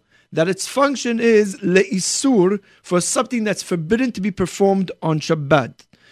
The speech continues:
Let's gi-, let's give you another example. Scissors. What do you use scissors for? To cut. Are you allowed to cut on Shabbat? No. So sci-, scissors is a keli shemelachto leisur.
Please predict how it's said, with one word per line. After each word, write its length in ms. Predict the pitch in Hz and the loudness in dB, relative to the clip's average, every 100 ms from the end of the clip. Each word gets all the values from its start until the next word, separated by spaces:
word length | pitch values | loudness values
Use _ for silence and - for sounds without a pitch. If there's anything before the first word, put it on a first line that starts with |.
| - _ - | -20 _ -4
Let's 200 | 156 151 | -2 2
gi-, 280 | 180 180 - | 0 0 -2
let's 220 | 175 143 | -4 2
give 140 | 180 | 2
you 100 | 196 | 4
another 280 | 202 208 196 | 4 4 4
example. 520 | 156 143 147 - 123 - _ _ | 2 0 -4 -6 -14 -18 _ _
Scissors. 720 | - - - 269 180 104 - - _ _ _ _ - | -12 -6 -2 0 0 -2 -8 -16 _ _ _ _ 0
What 120 | 170 | 2
do 60 | |
you 160 | 214 240 | 2 0
use 100 | 196 | -2
scissors 320 | 294 247 208 | -2 -2 -4
for? 180 | 156 127 | -6 -8
To 160 | - 220 | -4 0
cut. 380 | - 277 - _ _ _ - | 4 2 2 _ _ _ -2
Are 100 | 143 | 0
you 100 | 143 | 2
allowed 140 | 170 | 4
to 80 | 208 | 2
cut 200 | - - | 0 0
on 120 | 285 | 0
Shabbat? 340 | 277 285 302 330 - | 2 2 2 2 -2
No. 320 | 254 214 120 | 0 0 -2
So 160 | - | -6
sci-, 420 | 185 - 311 269 - | -4 -2 -2 -2 -6
scissors 460 | - 285 240 202 - - | -4 -2 -2 -4 -8 -2
is 400 | 233 190 202 185 _ _ _ | 4 4 2 -6 _ _ _
a 80 | 214 | -2
keli 500 | 240 254 160 170 180 _ _ | 0 2 2 2 -4 _ _
shemelachto 880 | - 180 180 175 175 - 147 135 151 _ | -2 0 2 0 -2 -2 0 0 -2 _
leisur. 720 | 135 156 208 - 294 240 110 | -4 -4 -2 -2 2 2 0